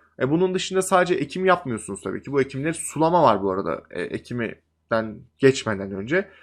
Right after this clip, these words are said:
E, sulayarak belli zamanları var bunun. Suladığınızda direkt şey mantığı zamanı azalıyor. Mesela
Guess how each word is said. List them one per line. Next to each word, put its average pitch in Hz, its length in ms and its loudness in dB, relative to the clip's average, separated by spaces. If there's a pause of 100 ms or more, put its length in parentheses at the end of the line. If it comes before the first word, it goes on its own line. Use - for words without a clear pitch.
(220)
E, 127 160 4
sulayarak 196 800 6 (220)
belli 139 340 4
zamanları 131 500 4
var 135 200 6
bunun. 143 180 -4
Suladığınızda 127 920 0 (260)
direkt 151 240 6
şey 147 180 2
mantığı 117 640 -2 (500)
zamanı 151 460 8
azalıyor. 92 480 0
Mesela 104 440 -2